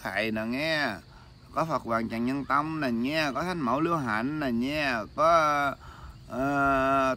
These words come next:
Tứ Thánh mà Bất Tử nữa nè nghe. Ờ, Ngài Thần Nguyễn Ông Trực, những cái vị nổi tiếng là mình biết rồi đó, Ngài Lên Việt nữa nè nha.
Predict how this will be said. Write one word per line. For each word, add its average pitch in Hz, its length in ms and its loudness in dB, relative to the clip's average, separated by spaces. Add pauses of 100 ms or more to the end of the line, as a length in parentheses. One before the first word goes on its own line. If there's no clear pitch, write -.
Tứ 220 340 0
Thánh 208 380 2
mà 135 880 2
Bất - 260 -2
Tử 123 320 0
nữa 165 100 -2
nè 120 200 0
nghe. 131 440 -2 (1400)
Ờ, 127 1600 0
Ngài 120 380 -2
Thần 113 300 -2
Nguyễn 135 120 -4
Ông 147 180 -4
Trực, 104 260 -6
những 120 160 -4
cái 180 140 -2
vị 123 160 4
nổi 127 220 2
tiếng 180 180 8
là 165 60 -2
mình 120 180 2
biết 190 240 4
rồi 127 60 0
đó, 143 160 0
Ngài 120 140 0
Lên 139 280 2
Việt 117 280 0
nữa 139 80 -2
nè 147 140 -4
nha. 123 380 -2